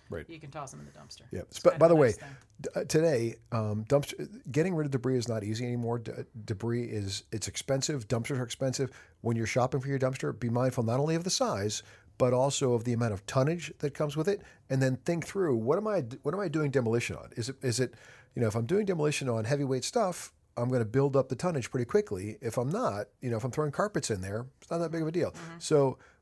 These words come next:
Speaker 1: be, be mindful of that, and then most dumpster companies will actually not only charge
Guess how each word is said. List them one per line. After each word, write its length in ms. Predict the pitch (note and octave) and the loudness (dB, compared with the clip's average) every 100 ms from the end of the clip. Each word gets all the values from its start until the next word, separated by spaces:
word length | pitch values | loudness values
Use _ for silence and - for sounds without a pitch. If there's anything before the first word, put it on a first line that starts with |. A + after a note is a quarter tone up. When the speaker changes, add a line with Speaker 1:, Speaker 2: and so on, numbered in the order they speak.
| - | -6
Speaker 1:
be, 280 | B2 F3+ F3+ | 0 0 0
be 140 | D3 E3+ | -2 0
mindful 300 | D#3 C#3 C#3+ | 0 -2 0
of 60 | |
that, 140 | C3+ C3 | 2 2
and 140 | B2 | 0
then 100 | A#2+ | 2
most 220 | C3 C3+ | 2 0
dumpster 260 | C3+ - B2+ | -2 -2 -4
companies 300 | A#2+ A#2+ A2 | -4 -2 0
will 100 | A#2 | 0
actually 220 | A2 A2+ | 0 -2
not 160 | B2 C3 | 0 0
only 120 | B2+ | -2
charge 380 | - A#2+ A2+ | 0 0 0